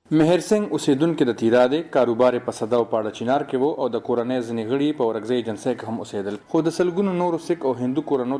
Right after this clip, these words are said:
ترڅنګ په قبایلي سیمه کې دی هم د ترهګرۍ د لاسه بې کوره شوی دی. دا اونۍ د خیبر ایجنسۍ پولیټیکل ایجنټ په ایجنسۍ کې میشت د اقلیتي رورولو دوه دوه مشران د لونګۍ مشران ټاکلي او دوی به کولی شي چې خپلې رورولو ته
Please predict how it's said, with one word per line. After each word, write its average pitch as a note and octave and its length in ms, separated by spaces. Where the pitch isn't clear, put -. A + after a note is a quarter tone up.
ترڅنګ C#3 340
په - 140
قبایلي A2+ 360
سیمه D3 240
کې B2+ 160
دی C3+ 140
هم D3 140
د A2 100
ترهګرۍ A2 420
د A2 120
لاسه B2+ 240
بې G#2 80
کوره G2+ 240
شوی G2+ 260
دی. G2 100
دا B2 140
اونۍ C3 260
د A2+ 100
خیبر A2+ 260
ایجنسۍ A2 420
پولیټیکل G#2+ 400
ایجنټ C3 260
په A2+ 80
ایجنسۍ G#2+ 400
کې A#2 160
میشت B2 260
د G#2+ 80
اقلیتي A2 420
رورولو A2 340
دوه D3 220
دوه B2+ 120
مشران A#2+ 400
د G#2 100
لونګۍ A2 300
مشران G#2+ 400
ټاکلي G2+ 460
او G#2+ 40
دوی A#2 160
به - 100
کولی B2+ 300
شي C#3 100
چې - 160
خپلې B2 260
رورولو A2 380
ته - 400